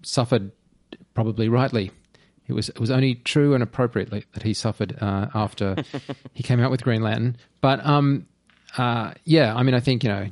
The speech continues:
Speaker 1: it took a lot to come back from that. But he's clearly got range. I mean,
Speaker 2: Yeah.
Speaker 1: serious range.
Speaker 2: Can we throw a shout
Speaker 1: And,
Speaker 2: out
Speaker 1: um,
Speaker 2: also to Morena Baccarin, who played his girlfriend?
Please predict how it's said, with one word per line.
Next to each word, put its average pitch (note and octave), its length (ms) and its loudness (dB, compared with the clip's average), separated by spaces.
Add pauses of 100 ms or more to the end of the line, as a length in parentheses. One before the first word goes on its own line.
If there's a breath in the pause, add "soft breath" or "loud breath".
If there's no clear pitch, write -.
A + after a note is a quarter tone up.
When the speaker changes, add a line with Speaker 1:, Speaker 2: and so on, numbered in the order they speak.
(160)
Speaker 1:
it - 380 -20
took A#2+ 160 -4
a A#2 40 2
lot A2 220 0
to A#2 80 -4
come G#2 180 0
back A2 220 0
from A2+ 140 -2
that. F#2 180 -4
But A#2+ 260 0
he's - 320 -4
clearly D#3 380 4
got A2+ 320 0
range. A2+ 580 0
I A#2 60 0
mean, G#2 160 0
Speaker 2:
Yeah. - 100 0
Speaker 1:
serious C#3 440 0
range. F#2+ 340 -6
Speaker 2:
Can B2+ 100 -4
we A#2+ 80 -2
throw A#2+ 300 0
a A2+ 40 0
shout A2 300 0
Speaker 1:
And, - 20 2
Speaker 2:
out A2 140 0
Speaker 1:
um, G#2 100 0
Speaker 2:
also G#2 280 -2
to G#2 280 -4
Morena G2+ 460 -2
Baccarin, G#2+ 640 -8 (560)
who G2+ 80 -8
played G2+ 240 -4
his F#2 160 -8
girlfriend? A2 540 -8